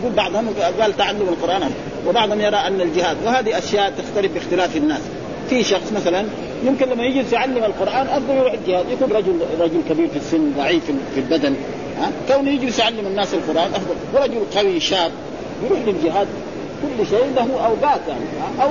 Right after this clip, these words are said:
في وقت دون وقت. فيقول: "خيركم من تعلم القرآن وعلم"، هذا، إيه، من نفس الحديث، من الترجمة، نفس الحديث أخذوه وشاف: "خيركم من تعلم القرآن".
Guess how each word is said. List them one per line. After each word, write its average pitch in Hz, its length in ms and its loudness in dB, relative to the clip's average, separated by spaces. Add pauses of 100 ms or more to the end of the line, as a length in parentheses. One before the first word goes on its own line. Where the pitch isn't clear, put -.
في 240 100 0
وقت 214 400 0
دون 226 140 0
وقت. 170 120 0 (360)
فيقول: 202 320 2
"خيركم 208 460 2
من 175 180 0
تعلم 185 260 0
القرآن 175 560 0
وعلم"، 156 480 0
هذا، 220 240 2
إيه، 214 200 2 (260)
من 247 120 0
نفس 285 200 0
الحديث، 190 420 0 (100)
من 196 60 0
الترجمة، 196 480 0 (560)
نفس 233 180 -2
الحديث 196 540 0
أخذوه 226 340 0 (160)
وشاف: 165 280 0 (360)
"خيركم 208 560 2
من 165 200 0
تعلم 170 420 0
القرآن". 151 600 0